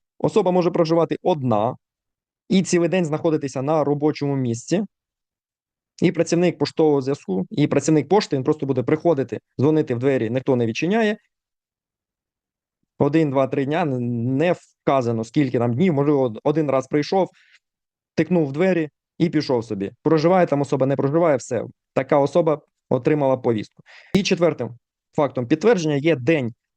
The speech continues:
проставлення у поштовому відділенні відмітки про відсутність особи за адресою,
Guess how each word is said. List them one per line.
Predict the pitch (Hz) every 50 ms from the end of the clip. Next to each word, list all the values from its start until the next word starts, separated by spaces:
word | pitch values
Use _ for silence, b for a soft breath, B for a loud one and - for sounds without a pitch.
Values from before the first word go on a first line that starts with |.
| -
проставлення | - 156 160 160 - - 147 131 127 120 123 120
у | - 139 135
поштовому | - 156 - - 160 143 135 123 120 113
відділенні | 117 123 120 117 117 127 120 117 131 143 147
відмітки | 131 160 185 156 165 151 156 _ - 151
про | - 160 190
відсутність | 202 262 - - - 165 - - 131 120 -
особи | 135 - - 143 120 120 120
за | 120 143 143
адресою, | 139 120 117 123 127 - - 170 190